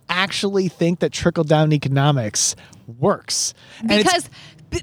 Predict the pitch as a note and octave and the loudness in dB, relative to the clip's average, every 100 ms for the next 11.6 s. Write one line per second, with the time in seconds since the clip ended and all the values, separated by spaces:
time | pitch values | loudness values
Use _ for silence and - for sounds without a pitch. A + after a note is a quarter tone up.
0 | - - F4+ F4+ G4 G#4 F4 - B4+ G4+ | 0 2 4 2 2 2 0 2 2 2
1 | - D#4 C4 F#4+ G4+ - E4+ C#4 C#4 A3 | 2 2 2 2 0 0 0 2 0 0
2 | C4+ D#4 G3+ C4 C#4+ D#4 E4+ D#4 - C4+ | 2 2 4 2 4 2 2 0 0 0
3 | C4 A#3 A#3+ C#4 - G#3 C4 A#3+ F#3 G#3 | 0 0 0 0 0 0 2 4 0 -2
4 | - - D4 C#4+ D4+ F4+ F4+ F4 B3 C4 | -4 -2 0 2 2 2 2 0 0 0
5 | B3 F4+ - - D#4 D4 C#4 C#4 C#4+ C4 | 2 0 0 -2 0 0 0 2 2 2
6 | C4+ C#4 C4 B3+ B3+ - - E4+ E4 E4 | 2 2 2 0 -6 -8 -2 0 2 2
7 | F#4+ A4 D4 - G4 F#4+ A4 G4 - D4 | 2 2 -2 0 2 2 0 0 -2 0
8 | D#4+ D4+ - F#4+ - - D4+ D4+ D4 E4 | 0 2 2 0 -2 0 0 0 0 0
9 | D4+ C4 C#4 B3 A#3 B3+ C#4 - B3+ A#3+ | 0 2 2 4 4 4 4 2 2 2
10 | B3 B3+ - C4+ A#3 F#3+ - B3+ A3+ - | 2 0 0 0 0 -2 0 0 0 -4
11 | A#3+ A#3 A3+ G#3 F#3+ | 0 0 2 0 -2